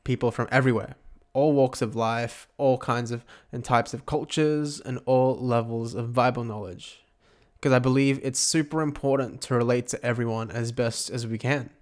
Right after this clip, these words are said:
Also, it's to kind of smooth out my rough edges, and what I mean by that is to correct me if I'm wrong, because I have to admit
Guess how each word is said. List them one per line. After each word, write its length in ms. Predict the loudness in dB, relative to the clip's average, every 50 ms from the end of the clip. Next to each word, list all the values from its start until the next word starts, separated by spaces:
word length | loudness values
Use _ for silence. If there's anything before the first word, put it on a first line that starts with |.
| -20 -20 _ _ _ _ _ _ _ _ _ _ _ _ _ _ _ _ _ _ -2
Also, 600 | 2 2 2 0 2 2 2 4 4 2 0 0
it's 200 | -2 -4 -4 -2
to 100 | -4 -4
kind 240 | -4 -2 -2 0 0
of 180 | 0 -2 -2 -4
smooth 420 | -4 -2 0 2 4 4 2 2 4
out 320 | 6 6 8 6 6 2
my 100 | -4 -2
rough 260 | 2 4 4 2 2 0
edges, 580 | -4 -4 -2 -2 -4 -6 -6 -8 -10 -12 -14 -14 -10
and 240 | -8 -6 -6 -4 0
what 120 | 2 4
I 60 | 4 4
mean 240 | 4 4 2 2
by 160 | 2 0 0 0
that 260 | 0 -2 -2 -2 -4
is 380 | -8 -8 -8 -8 -10 -10 -12 _ -20 -20 -20 _ -12
to 100 | -10 -8
correct 340 | -2 2 4 4 4 4 0
me 200 | -4 -4 -4 -4 -8
if 160 | -6 -2 0
I'm 160 | 0 2 4
wrong, 300 | 2 2 0 -2 -16 -20 -20 -20 -20 -18 -10
because 320 | -10 -4 0 0 2 6 4
I 80 | 4
have 240 | 6 4 0 0 0 -4
to 120 | -2 0
admit 460 | 0 0 0 0 0 0 -2 -4 -14